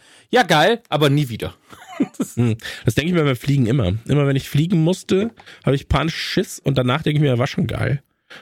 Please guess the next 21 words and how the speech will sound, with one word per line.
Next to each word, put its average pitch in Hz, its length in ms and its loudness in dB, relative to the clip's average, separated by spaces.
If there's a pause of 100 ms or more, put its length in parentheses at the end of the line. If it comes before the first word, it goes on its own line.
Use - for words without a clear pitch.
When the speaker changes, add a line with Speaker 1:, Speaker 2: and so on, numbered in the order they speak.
Speaker 2:
War 208 80 -2
schon - 220 -4
geil." 64 320 -2 (480)
Ähm, 117 380 2 (120)
aber 180 200 0
ja 175 60 0
gut. 143 280 -4 (160)
Ähm, 151 520 2
Speaker 1:
Ein 101 100 -6
Fliegen, 139 280 0
Speaker 2:
wie 165 40 4
läuft 208 120 2
Speaker 1:
Fliegen 202 200 2
ist 165 140 -2
einfach 127 240 -4
Busfahren. 80 600 -8
Das 82 120 -10
ist 110 60 -6
einfach 131 140 0
das 90 140 -6
Gleiche. 87 420 -8